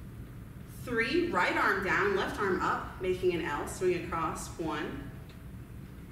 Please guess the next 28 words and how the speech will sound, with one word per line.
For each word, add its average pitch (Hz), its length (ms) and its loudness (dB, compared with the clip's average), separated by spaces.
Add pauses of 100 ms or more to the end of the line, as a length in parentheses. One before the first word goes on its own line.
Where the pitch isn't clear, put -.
(680)
two, 240 580 -4 (1600)
and 165 380 -2
three. 208 400 -2
And 202 220 2
now - 320 4
all 302 200 2
the 381 60 4
way 330 100 6
around, 196 460 6
swing 233 260 -2
across - 280 0
the - 180 -4
L, 160 380 2 (340)
behind 226 440 2
the 233 40 2
head, 208 440 0
circle 233 400 -2 (100)
through, 220 460 0 (300)
and 220 140 0
across 202 400 2
the 202 80 -2
body, 180 360 4
putting 190 300 4
in 170 60 8
the 156 60 6
seatbelt. - 520 -2 (880)
L 190 380 0
behind, 190 600 -2